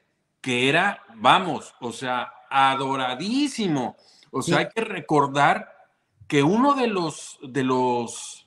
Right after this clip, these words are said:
Speaker 1: cuidadores del, de los, del, eh, dentro del Cerezo, dentro de la cárcel, cuidaba a Mario Besares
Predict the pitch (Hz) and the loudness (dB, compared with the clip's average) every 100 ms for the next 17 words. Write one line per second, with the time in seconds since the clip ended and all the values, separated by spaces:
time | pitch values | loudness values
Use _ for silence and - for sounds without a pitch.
0 | _ _ - 131 135 131 127 185 233 202 | _ _ -2 4 4 4 4 4 4 0
1 | 226 - - _ _ _ 110 117 110 101 | -4 -10 -20 _ _ _ -8 -6 -4 -6
2 | 98 90 - _ _ 107 101 98 95 92 | -6 -8 -14 _ _ -2 0 0 0 -2
3 | 90 - - - _ 101 92 - - 95 | -6 -8 -14 -20 _ 0 0 -4 -6 -6
4 | 98 127 226 214 151 120 - 95 107 117 | 2 6 6 4 2 0 -2 0 0 0
5 | 113 135 165 131 107 80 76 - 131 247 | -2 -2 0 -2 -4 -6 -6 -2 0 0
6 | - _ _ _ _ _ _ _ _ _ | -4 _ _ _ _ _ _ _ _ _
7 | _ _ _ _ _ - 156 151 185 202 | _ _ _ _ _ 4 6 8 8 8
8 | 208 208 - 151 147 160 180 185 175 170 | 6 4 2 2 2 2 2 0 -2 -6
9 | - 175 175 202 226 - | -6 -6 -6 -8 -14 -20